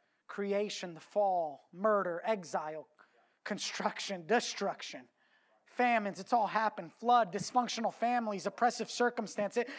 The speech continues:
it, it all happened by the time Genesis was ever written. Genesis was not written as it happened. It was written at least two millennia after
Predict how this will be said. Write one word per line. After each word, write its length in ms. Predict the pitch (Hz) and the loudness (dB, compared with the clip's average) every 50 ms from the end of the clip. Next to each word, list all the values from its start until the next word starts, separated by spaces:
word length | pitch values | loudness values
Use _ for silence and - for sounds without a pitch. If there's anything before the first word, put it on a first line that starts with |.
| - - - | -12 -4 4
it, 180 | - 220 240 - | 6 6 6 8
it 220 | - 240 240 240 | 8 8 8 10
all 200 | 269 262 254 247 | 10 10 10 8
happened 540 | 208 185 - 240 262 262 - - 220 196 175 | 6 6 6 6 6 6 4 0 -2 0 4
by 160 | 170 202 202 | 4 4 4
the 80 | 180 196 | 2 -2
time 280 | - - 214 214 196 | -2 -2 -2 -2 -2
Genesis 460 | 165 147 208 208 202 - - 202 - - | 0 0 0 0 0 -2 -4 -6 -6 -6
was 140 | 202 160 | -4 -2
ever 220 | 185 202 175 202 202 | -2 -2 -2 -2 -2
written. 360 | 208 233 240 - - 160 131 - _ _ _ _ _ _ _ _ _ _ _ _ _ _ _ _ | -2 -2 -4 -6 -10 -16 -20 -20 _ _ _ _ _ _ _ _ _ _ _ _ _ _ _ _
Genesis 420 | - 254 254 262 254 - 269 208 | 4 4 4 4 2 0 -2 -2
was 180 | 214 247 - 208 | -2 -4 0 4
not 240 | 262 254 254 - 233 | 4 4 4 4 4
written 320 | 233 262 285 285 226 247 | 4 4 4 2 0 -2
as 280 | 254 220 208 208 - 220 | 0 2 2 2 0 -2
it 80 | 202 | -4
happened. 580 | - - 190 214 208 196 - - 220 123 - _ _ _ _ _ _ _ _ _ _ _ _ _ _ _ _ _ _ _ _ - | -4 -4 -4 -4 -4 -4 -6 -12 -18 -20 -20 _ _ _ _ _ _ _ _ _ _ _ _ _ _ _ _ _ _ _ _ -2
It 120 | 226 240 | -2 2
was 240 | 240 233 208 156 160 | 2 0 0 0 0
written 400 | 208 247 285 262 220 226 208 175 - - _ _ | 0 0 2 0 -2 -4 -4 -8 -12 -18 _ _
at 140 | 226 226 233 | 2 4 4
least 240 | 247 214 - - - | 4 0 -4 -6 -4
two 160 | - 285 285 | -2 -2 0
millennia 600 | 285 277 262 254 262 254 247 247 240 226 214 202 - - | 2 2 2 4 2 2 2 0 0 -2 -2 -2 -2 0
after 640 | 220 240 247 233 214 - - - 202 185 151 117 | 2 4 4 4 2 -2 -8 -8 -6 -6 -6 -8